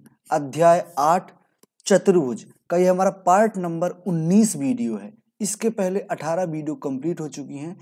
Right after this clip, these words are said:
और पुराने सारे चैप्टर कंप्लीट हो चुके हैं। उन्हें आप प्लेलिस्ट में जा करके देख सकते हैं या कि फिर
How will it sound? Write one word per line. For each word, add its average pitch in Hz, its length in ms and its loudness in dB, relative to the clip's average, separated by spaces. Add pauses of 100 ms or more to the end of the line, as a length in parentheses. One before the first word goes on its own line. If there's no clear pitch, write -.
(180)
और 156 220 -8
पुराने 160 360 -2
सारे 147 320 -8
चैप्टर 127 380 -12
कंप्लीट 131 400 -10
हो 117 80 -10
चुके 104 280 -16
हैं। 98 120 -20 (340)
उन्हें 196 500 -2
आप 151 300 0 (220)
प्लेलिस्ट 190 420 4
में 151 160 -4
जा 127 180 -6
करके 113 300 -12
देख 143 280 -8
सकते - 340 -12
हैं 107 160 -14 (240)
या 185 120 2
कि 190 140 -4
फिर 160 220 -8